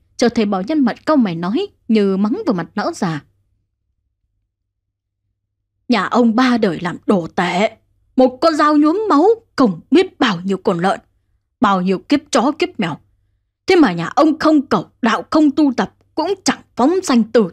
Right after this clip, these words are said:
thiện cứu đời. Đành rằng chúng là giống súc sinh, sinh ra cũng để cho người ta lấy thịt. Nhưng mình giết nó thì lòng cũng phải động, đức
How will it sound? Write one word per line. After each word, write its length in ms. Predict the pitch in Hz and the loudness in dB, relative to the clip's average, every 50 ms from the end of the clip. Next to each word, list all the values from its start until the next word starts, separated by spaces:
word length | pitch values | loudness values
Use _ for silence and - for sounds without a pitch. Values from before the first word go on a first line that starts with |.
| - | -2
thiện 140 | - 247 240 - - | -2 -2 -2 -2 -2
cứu 280 | - 302 311 392 392 294 | 2 4 4 4 4 2
đời. 180 | 220 196 175 - _ _ _ _ _ _ _ _ _ _ _ _ _ _ _ - _ _ _ _ | 0 -2 -4 -6 _ _ _ _ _ _ _ _ _ _ _ _ _ _ _ -20 _ _ _ _
Đành 220 | - - 175 - - | -8 -6 -6 -6 -8
rằng 180 | - - - 165 - | -10 -10 -10 -10 -6
chúng 260 | - 269 277 339 359 294 | -2 0 0 2 2 0
là 120 | 196 156 | 0 -2
giống 240 | - - 220 247 320 | -2 -2 0 0 0
súc 180 | 311 - 370 370 - | 0 -2 -6 -6 -4
sinh, 280 | - 269 269 262 240 - - _ _ _ _ _ _ _ | 0 2 4 4 4 2 -2 _ _ _ _ _ _ _
sinh 220 | - - 359 359 | -2 0 2 2
ra 140 | 311 349 339 | 2 2 0
cũng 160 | 285 320 381 381 | 0 0 0 0
để 120 | 294 202 | 0 0
cho 120 | 170 254 285 | 2 2 2
người 140 | 247 170 | 2 0
ta 160 | - - 240 262 | 0 -2 -2 0
lấy 220 | 247 269 349 415 - | 2 2 2 0 2
thịt. 180 | - 240 202 - _ _ _ _ _ _ _ _ _ _ - | 0 0 0 -2 _ _ _ _ _ _ _ _ _ _ 0
Nhưng 160 | 240 254 233 | 2 4 4
mình 220 | 208 185 143 - 175 | 2 2 -2 -6 -6
giết 200 | - - 285 320 311 - | 0 0 0 0 0 0
nó 340 | 254 254 269 320 392 381 349 - _ _ _ - | 0 2 2 2 2 0 -2 -6 _ _ _ -2
thì 120 | - 226 | 0 2
lòng 300 | 214 233 240 226 233 233 | 2 4 4 2 2 0
cũng 200 | 202 302 330 415 427 - | 0 -2 -6 -10 -10 -8
phải 180 | - 185 - - _ - | -8 -10 -10 -10 _ -2
động, 160 | 247 269 269 262 - _ _ _ _ _ _ _ _ - | 0 0 0 -2 -8 _ _ _ _ _ _ _ _ -2
đức 180 | 254 262 254 | -2 -2 -2